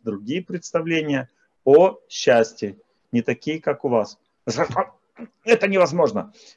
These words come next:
Вот поэтому я и говорю, что представления о счастье меняются в результате знаний, в результате переопыления. Вот сейчас для вас это невозможно. <laughs> Хочется. Вот. А потом будет возможно со временем.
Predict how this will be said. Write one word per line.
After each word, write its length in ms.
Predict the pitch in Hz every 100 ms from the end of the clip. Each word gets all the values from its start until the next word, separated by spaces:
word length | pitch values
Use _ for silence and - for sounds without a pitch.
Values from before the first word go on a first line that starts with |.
| -
Вот 340 | 123 160 -
поэтому 720 | 147 127 117 143 170 180 170
я 260 | 156 156 156
и 40 |
говорю, 460 | 147 151 156 160 120
что 200 | - 113
представления 720 | - 117 - 131 143 135 131
о 60 | 120
счастье 420 | - 202 208 147
меняются 540 | 139 151 139 127 -
в 40 | 120
результате 540 | 120 117 127 113 113
знаний, 500 | 98 123 165 185 156
в 40 |
результате 600 | 123 120 113 - 120 - -
переопыления. 840 | 127 117 113 - 123 151 196 170
Вот 160 | 135
сейчас 340 | - 147 214 240
для 160 | 185
вас 220 | 135 120 120
это 160 | -
невозможно. 720 | 120 120 117 147 175 170 156 _ _ _ _ _ -
<laughs> 0 |
Хочется. 760 | 143 156 - - 139 131 131 104 _ _ _ _ -
Вот. 320 | 165 131 - _ _ -
А 200 | 165 175
потом 560 | 175 180 180 233 294 277
будет 360 | 143 160 220 247
возможно 680 | 269 254 262 156 113 98 _ _ _
со 180 | - 151
временем. 500 | 170 127 101 87